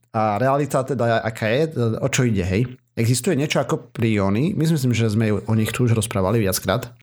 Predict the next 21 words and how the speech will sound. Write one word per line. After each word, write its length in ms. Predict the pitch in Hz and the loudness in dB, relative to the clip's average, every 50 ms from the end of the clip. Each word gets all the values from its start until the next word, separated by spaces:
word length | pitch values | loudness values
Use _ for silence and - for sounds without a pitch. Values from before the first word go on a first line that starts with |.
| _ _ _ | _ _ _
Sú 220 | - - 202 190 | -8 -6 -2 0
to 80 | 180 147 | 0 2
vlastne 320 | 131 127 117 - 127 117 | 2 0 0 0 -2 -2
zle 160 | 107 120 139 | -2 0 0
zložené 400 | 143 127 117 110 123 131 123 117 | 0 0 0 0 0 0 0 0
proteíny 560 | - 107 107 110 95 90 87 80 107 - 120 | -2 -2 -2 0 0 0 2 2 0 0 0
a 80 | 120 107 | -2 -2
navyše 320 | 95 107 123 117 - - | 0 0 0 0 0 0
majú 160 | 120 123 113 104 | 0 0 2 2
schopnosť 640 | 98 - - - 165 170 - 120 117 113 - 120 | 2 2 2 2 0 0 0 0 0 0 0 0
indukovať 480 | 113 104 120 117 120 139 123 117 101 101 | 0 2 0 0 0 0 0 2 2 0
zmenu 240 | 117 113 110 107 - | 0 0 0 0 0
funkčných 400 | - 165 170 - - 113 117 113 | 0 0 0 2 0 0 0 0
proteínoch, 640 | - 101 - - 107 107 107 127 151 156 - - 117 | -2 -2 0 0 0 2 2 2 2 2 2 0 0
vedúcich 720 | 104 110 107 120 123 120 - - 110 110 104 - - - | 0 2 2 2 0 0 0 0 0 0 0 -2 -4 -4
k 40 | - 107 101 101 101 101 101 101 - - _ _ _ - | -2 0 2 2 4 2 2 0 -2 -6 _ _ _ -2
ich 100 | 123 120 | 0 2
znefunkčneniu 960 | 104 101 104 101 98 - - 110 110 - - - 123 123 120 113 113 110 104 | 2 2 2 2 0 0 0 -2 0 0 0 0 0 2 2 2 2 0 0
a 160 | 92 92 92 | 2 0 0
bunkovej 560 | 95 110 107 107 - - 117 110 107 101 98 - | 0 0 -2 -2 0 0 0 2 2 2 0 0
smrti. 400 | - 113 113 - - 117 113 | 0 0 -2 0 0 0 0